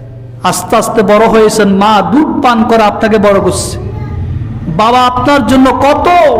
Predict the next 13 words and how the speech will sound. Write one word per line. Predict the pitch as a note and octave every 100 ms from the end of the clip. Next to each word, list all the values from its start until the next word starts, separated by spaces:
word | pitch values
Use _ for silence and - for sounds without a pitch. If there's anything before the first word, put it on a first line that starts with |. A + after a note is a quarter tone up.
| - - - - - - - - - - - -
সেবা | - - D4 C#4+ C4+ B3
যত্ন, | D#4+ D#4+ D#4+ E4 C#4 G#3+ - - - - -
ওষুধ | A3+ - C4 G3
দাওয়াই | A#3 B3 B3+ B3 A#3+
থেকে | A#3+ A3
শুরু | D4 D#4+ E4
করে, | D4 C#4+ B3 F#3+ - - - - - -
খানা | - A3+ B3+ B3+
থেকে | C4 B3+
শুরু | D4 D#4 C#4+
করে, | C#4 C4 G#3+ - - - - - -
তার | A3+ A#3+ A3+ A3+ B3 E3+
জামা | A3+ B3+